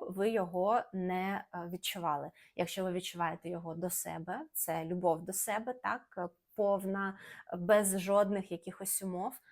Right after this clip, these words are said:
це найголовніше. Якщо у вас поряд є кохана людина, яку ви бачите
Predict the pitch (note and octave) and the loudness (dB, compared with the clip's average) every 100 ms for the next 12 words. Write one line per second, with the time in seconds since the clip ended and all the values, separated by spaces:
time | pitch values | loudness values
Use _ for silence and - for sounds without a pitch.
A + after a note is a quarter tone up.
0 | - - - G#3 G3+ G3+ - G#3 G3 G#3 | -20 -4 2 4 4 2 2 -2 0 -2
1 | F#3+ F3+ D#3+ D#3 - A3+ - _ - F#3+ | -2 -4 -4 -6 -6 -8 -10 _ -2 0
2 | - A3 A3+ B3 - A3+ A#3+ B3 A3 G#3+ | 2 2 4 2 4 4 2 2 -2 -2
3 | - G3+ G#3 G#3 G#3 F3 E3+ F3 E3+ E3+ | -2 -2 0 -2 -2 0 0 -2 -4 -6
4 | - F3 F3+ F3+ F3 F3 E3+ E3 E3+ E3 | -6 -6 -4 -4 -2 0 0 2 2 2
5 | - F3+ | -4 -10